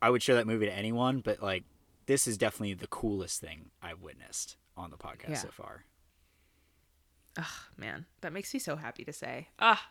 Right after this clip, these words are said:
Speaker 2: I love David Lynch. I love any day when I can turn someone into a Lynch fan. That's a good day for me.
Speaker 1: Man, you, boy, did you do it this time.
Speaker 2: <laughs>
Speaker 1: Um, all right. So, moving on to next week. I feel like
Speaker 2: Mm-hmm.
Speaker 1: this,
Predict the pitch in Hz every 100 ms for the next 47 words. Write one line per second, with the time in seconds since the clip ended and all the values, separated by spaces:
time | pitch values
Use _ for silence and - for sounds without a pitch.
0 | - 247 185 151 143 139 135 170 139 220
1 | 240 285 - 180 185 170 151 151 151 139
2 | 160 156 160 147 147 143 139 147 135 131
3 | 135 - 143 139 156 - - - 254 247
4 | 185 156 139 131 135 139 139 139 156 -
5 | - - - - 113 - 127 135 - _
6 | 127 127 113 123 143 131 117 131 117 127
7 | 107 113 - 104 98 92 - - 330 330
8 | 392 - 294 - - - - - - -
9 | - - - - 139 117 123 127 123 123
10 | - 135 120 98 - _ _ _ _ -
11 | - _ - 127 120 117 113 113 - _
12 | _ 113 139 143 127 110 104 110 - 101
13 | 95 - _ - 135 - 269 240 170 160
14 | 165 151 -